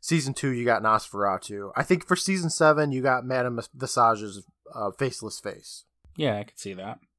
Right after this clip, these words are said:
Speaker 1: I don't have a whole lot left to say about it. I mean, it's, it's kinda dumb in the, in the regard that it's like, it's like A Bug's Life where, like, you know, all the ants could have just worked together and, and rid themselves of the grasshopper the whole time, but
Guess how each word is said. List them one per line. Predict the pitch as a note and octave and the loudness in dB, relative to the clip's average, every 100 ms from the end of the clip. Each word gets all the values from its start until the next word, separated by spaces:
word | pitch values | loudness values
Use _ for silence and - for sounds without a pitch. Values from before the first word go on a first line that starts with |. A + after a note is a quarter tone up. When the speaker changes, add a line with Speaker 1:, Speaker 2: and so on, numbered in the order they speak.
| _ | _
Speaker 1:
I | - | 2
don't | G#3 G#3+ | 4 8
have | G3+ | 8
a | D#3 | 8
whole | G3 | 6
lot | F#3+ F#3+ - | 8 6 4
left | F3 - _ | -2 -2 _
to | B2 | -12
say | - D3 A#3+ | -4 -2 0
about | D#3 G#2+ G#2 G#2 | -2 -4 -4 -6
it. | A2 | -6
I | G#2+ | -6
mean, | A2+ A2 A2 - C3 | -8 -8 -10 -12 -12
it's, | A#2+ - - - _ _ _ _ _ _ _ | -12 -12 -12 -16 _ _ _ _ _ _ _
it's | C#3 - | -10 0
kinda | D#3+ F3+ E3+ | 2 4 2
dumb | D3 A#2+ B2+ E3 D#3+ | 2 2 2 -2 -4
in | C#3+ C#3 | -4 0
the, | B2+ A#2 C#3 | -2 -2 -8
in | B2+ | -6
the | A#2+ - | -6 0
regard | A2+ B2 B2+ B2 A#2+ | 0 4 6 6 4
that | A2+ | 0
it's | A2 - | -2 -2
like, | B2 B2 - _ - _ | 0 0 -4 _ -20 _
it's | D3+ A3 | 0 2
like | A3+ | 4
A | D#3+ | 4
Bug's | D#3 F#3+ E3 | 6 6 4
Life | A#2+ A2 A2+ - - - - B2+ | -4 -4 -6 -10 -20 -20 -12 -2
where, | C3+ B2+ | 0 2
like, | B2+ B2+ A#2+ - | 2 2 -2 -4
you | C#3 | 0
know, | B2+ | 4
all | C3+ B2+ | 4 4
the | C3 | 2
ants | C3+ C#3 | 0 -2
could | - B2+ | -4 -4
have | A#2 | -4
just | B2 C3 | -6 -2
worked | C3 - | -2 -2
together | B2 B2+ B2+ A#2+ | 0 0 2 2
and, | A2 G#2+ | 0 -4
and | B2 G#2+ A#2+ | -8 -4 0
rid | C#3 | 0
themselves | A#2+ A2+ B2+ A#2 A2+ | -2 -4 0 0 0
of | A2 G#2 | -6 -8
the | |
grasshopper | A2 A2+ A#2+ - A#2 A#2 | 0 4 4 4 2 0
the | G2+ | 0
whole | B2 C#3 | 0 2
time, | D3 D#3+ F3+ G3+ E3+ | 4 4 4 -2 -2
but | A#2 A2 | -2 -2